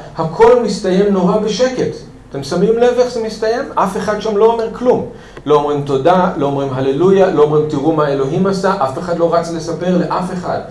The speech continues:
אין שום תגובה, הכל נגמר נורא שקט. ואולי זה בגלל שזה קשור למשהו שהבן אדם הזה עשה, והוא מרגיש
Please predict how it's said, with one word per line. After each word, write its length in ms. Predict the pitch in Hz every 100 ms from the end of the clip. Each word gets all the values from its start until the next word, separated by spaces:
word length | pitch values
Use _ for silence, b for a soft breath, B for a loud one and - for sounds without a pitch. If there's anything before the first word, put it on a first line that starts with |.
| B B
אין 160 | 165 180
שום 360 | 175 - 220 208
תגובה, 320 | 180 202 180
הכל 340 | 110 - - 185
נגמר 440 | 190 185 185 180 180 B B
נורא 360 | 143 139 156
שקט. 520 | 170 175 175 160 - - - B B B
ואולי 640 | 156 147 147 190 220 208
זה 220 | 143 170
בגלל 600 | 180 180 147 156 156 165
שזה 260 | 180 156 131
קשור 600 | - 120 - 185 185 175 B B
למשהו 680 | 143 147 131 156 165 185 180
שהבן 340 | 170 131 127 120
אדם 280 | 117 147
הזה 240 | 151 147 143
עשה, 440 | 117 - 151 117 110
והוא 140 | 117
מרגיש 640 | 120 113 120 180 185 180